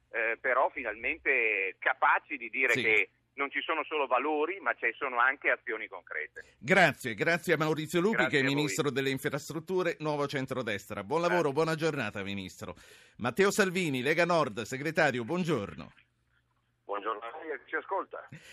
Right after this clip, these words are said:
Speaker 2: Ieri la vostra protesta sia a Roma sia a Strasburgo, ma ne valeva la pena di lavare in pubblico i panni sporchi e contestare il capo dello Stato su un palcoscenico internazionale?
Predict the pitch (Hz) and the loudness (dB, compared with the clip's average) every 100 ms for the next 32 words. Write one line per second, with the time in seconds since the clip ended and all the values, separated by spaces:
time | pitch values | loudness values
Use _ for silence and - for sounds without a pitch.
0 | - - 127 185 180 160 143 139 156 156 | -20 -4 2 4 4 2 0 0 0 0
1 | 143 139 143 165 160 147 131 151 143 147 | -2 0 2 2 2 -2 0 2 2 2
2 | 165 139 - 147 139 - 139 123 117 95 | 0 -2 -4 -2 -2 -2 -6 -4 -6 -10
3 | 95 92 85 101 95 131 135 - 147 165 | -12 -12 -10 -10 -8 -4 -6 -6 -8 -2
4 | 185 214 214 214 202 101 90 92 92 98 | -2 0 -2 -2 -2 -4 -6 -12 -12 -8
5 | 104 110 117 113 110 110 151 95 92 82 | -6 -2 -2 -2 -4 -4 -6 -6 -8 -10
6 | 90 98 98 92 - 117 113 107 101 98 | -8 -6 -6 -10 -6 -4 -4 -6 -10 -10
7 | 98 95 - 107 104 107 107 104 101 101 | -12 -12 -8 -6 -6 -6 -6 -6 -8 -10
8 | - 110 107 101 - 104 98 101 98 104 | -6 -4 -4 -6 -10 -10 -6 -6 -6 -10
9 | 110 104 98 98 92 85 95 95 113 107 | -8 -8 -8 -8 -8 -8 -10 -10 -8 -8
10 | 69 - | -8 -12